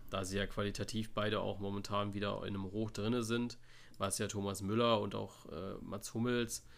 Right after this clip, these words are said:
äh, wieder über die, ich sag mal,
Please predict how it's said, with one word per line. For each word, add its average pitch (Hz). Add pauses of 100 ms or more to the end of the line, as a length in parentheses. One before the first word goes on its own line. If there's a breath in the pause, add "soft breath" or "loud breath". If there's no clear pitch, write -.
(420 soft breath)
äh, 98 (100)
wieder 107
über 101
die, 98 (240)
ich 92
sag 95
mal, 92